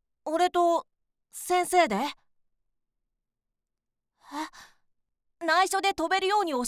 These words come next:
えてくれるの？マジで？う、うん。日曜日空いてるよ。わかった。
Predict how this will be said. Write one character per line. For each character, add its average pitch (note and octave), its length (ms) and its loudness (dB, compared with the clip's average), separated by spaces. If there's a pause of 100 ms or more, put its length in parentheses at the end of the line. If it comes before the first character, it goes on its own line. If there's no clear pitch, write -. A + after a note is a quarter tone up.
(140)
え G4 60 0
て G#4 100 -2
く G#4 100 -2
れ G4+ 120 2
る G#4 60 -2
の？ D#4 280 4 (720)
マ G#4+ 80 -8 (200)
ジ A4 60 -6
で？ F#4 80 4 (2500)
う、 - 100 -10 (460)
う - 40 -4
ん。 - 40 -10 (560)
日 F#4+ 240 -2
曜 G4+ 120 6
日 D#4 80 -4
空 B3 140 4
い D4+ 60 -2
て D#4+ 80 -4
る D#4 80 -2
よ。 E4 180 2 (1600)
わ D#4+ 160 0
か F4+ 120 2
っ F4+ 40 2
た。 A3+ 220 -6